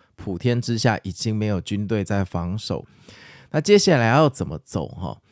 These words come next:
坦白说一句，我认为这个跟新闻财报还是无关啦。说实话，我觉得今天晚上盘后N V D A财报开出来，不管怎么样，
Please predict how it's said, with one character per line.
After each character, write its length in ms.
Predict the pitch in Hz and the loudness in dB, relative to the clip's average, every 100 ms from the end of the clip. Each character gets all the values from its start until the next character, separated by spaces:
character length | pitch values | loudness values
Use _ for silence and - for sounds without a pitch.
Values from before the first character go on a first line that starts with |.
| _ _ | _ _
坦 180 | - 98 | -2 0
白 220 | 110 113 | 2 2
说 240 | 117 131 | 2 2
一 80 | 127 | 2
句， 220 | 104 113 | 0 -2
我 160 | 87 101 | 0 0
认 160 | 120 127 | 0 0
为 160 | 104 | 0
这 80 | 104 | -2
个 100 | 110 | -2
跟 220 | 98 107 | -2 -2
新 240 | 104 110 104 | -4 -6 -4
闻 140 | 82 | -4
财 120 | 95 | -6
报 140 | 85 95 | -6 -4
还 140 | 92 | -4
是 160 | - - | -6 -8
无 180 | 80 | -10
关 320 | 82 92 92 92 | -8 -6 -4 -4
啦。 160 | 87 | -6
说 160 | 92 127 | -6 -4
实 100 | 120 | -2
话， 160 | 127 | 2
我 80 | 110 | 0
觉 80 | 92 | 0
得 80 | 110 | -2
今 140 | 95 | -2
天 100 | 110 | -2
晚 140 | 110 90 | -2 -2
上 180 | 104 | -4
盘 240 | 98 92 90 | -6 -6 -4
后 220 | 110 104 | -2 0
N 140 | 101 | -2
V 120 | 107 110 | -4 -4
D 140 | 110 | -4
A 60 | 104 | -4
财 120 | 98 | -2
报 220 | 110 101 | -2 -2
开 240 | - 107 | -2 -4
出 220 | 104 - 95 | -4 -4 -4
来， 100 | 85 | -4
不 100 | 110 | -6
管 180 | 101 | -4
怎 120 | 95 87 | -4 -4
么 60 | |
样， 200 | 98 101 | -4 -6